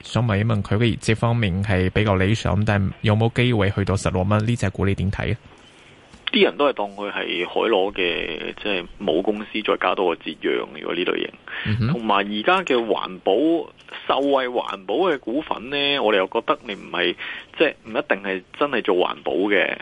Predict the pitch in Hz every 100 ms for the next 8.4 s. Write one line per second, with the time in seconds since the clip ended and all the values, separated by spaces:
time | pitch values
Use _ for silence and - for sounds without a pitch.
0 | - - - 107 101 120 120 123 - 120
1 | 123 92 90 92 98 160 143 143 - 107
2 | 104 143 139 143 139 139 135 90 110 135
3 | - - - - - 92 - - 110 104
4 | 107 113 104 98 98 98 101 - - -
5 | 95 101 151 - 127 104 101 90 110 98
6 | 90 95 - - 123 107 98 - 117 120
7 | 120 120 120 117 120 143 139 143 - -
8 | - - 95 -